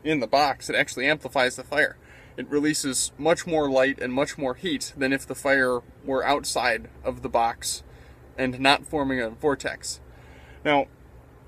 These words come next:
I haven't read any explanations as to why this may happen. There are fire tornadoes that naturally occur during wildfires and stuff like that, but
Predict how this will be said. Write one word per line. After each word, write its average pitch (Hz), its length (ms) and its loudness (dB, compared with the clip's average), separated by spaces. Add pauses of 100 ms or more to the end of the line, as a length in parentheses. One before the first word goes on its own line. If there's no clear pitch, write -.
(360)
I 139 60 2
haven't 160 300 0
read 156 260 10
any 147 220 4
explanations 143 760 -2
as 131 160 -8
to 147 100 -10
why 127 240 4
this 123 240 -6
may 120 140 -6
happen. 135 460 2
There 120 160 0
are 156 160 6
fire 147 320 0
tornadoes 139 500 -2
that - 100 -12
naturally 131 480 -2
occur 147 360 0
during 135 260 -2
wildfires 120 640 0
and 117 120 -12
stuff - 240 -6
like 117 180 -8
that, 123 240 0 (460)
but 127 220 2